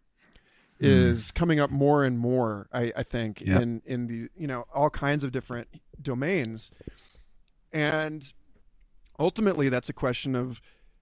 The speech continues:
Speaker 2: the direction of our attention.
Speaker 1: Mm.
Speaker 2: And, you know, how do we orient ourselves in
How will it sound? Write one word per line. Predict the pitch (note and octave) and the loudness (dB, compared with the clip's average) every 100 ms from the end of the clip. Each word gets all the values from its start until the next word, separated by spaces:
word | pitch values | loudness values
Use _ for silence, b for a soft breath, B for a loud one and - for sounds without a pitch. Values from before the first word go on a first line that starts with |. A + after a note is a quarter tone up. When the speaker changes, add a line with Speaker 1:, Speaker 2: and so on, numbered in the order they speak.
| _ _ _ | _ _ _
Speaker 2:
the | C3+ | -2
direction | C3+ C#3+ C3 B2+ - - C3 | 2 4 6 4 4 0 0
of | B2+ A#2+ | 0 0
our | A#2+ A#2 A#2 | 2 2 0
attention. | - D#3+ F3+ - A#2 F#2 G#2+ - _ _ _ _ | -2 -4 -4 -4 -8 -10 -14 -20 _ _ _ _
Speaker 1:
Mm. | G2+ F2+ - B B B - | 6 6 6 B B B 0
Speaker 2:
And, | C3+ B2+ B2+ B2+ B2 A#2 B2 - - _ _ _ _ | 2 4 2 2 -2 -4 -8 -14 -18 _ _ _ _
you | C#3 | -2
know, | B2 | 0
how | A2+ C3 C#3+ D#3 | -2 -2 2 2
do | D3 D3 | 2 2
we | C3+ C3 | 2 0
orient | C3+ E3+ E3+ A#2 A2 - - - _ _ _ - _ _ _ | 2 2 2 0 -4 -12 -16 -18 _ _ _ -20 _ _ _
ourselves | C3+ B2+ B2 - B2+ A#2 A2+ A2 G#2+ - - _ _ - | 2 4 2 0 0 2 0 -4 -10 -12 -16 _ _ 0
in | C#3+ B2+ B2 A#2+ A#2 | 2 2 0 -2 -6